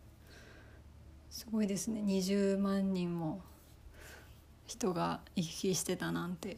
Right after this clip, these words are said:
知らなかったです。で、今その観光を促進する上で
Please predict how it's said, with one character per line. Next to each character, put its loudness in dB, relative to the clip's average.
知 -4
ら -4
な -2
か -6
っ -6
た -6
で -8
す。 -10
で、 4
今 10
そ 2
の 4
観 6
光 6
を 2
促 -2
進 6
す 2
る 2
上 4
で 4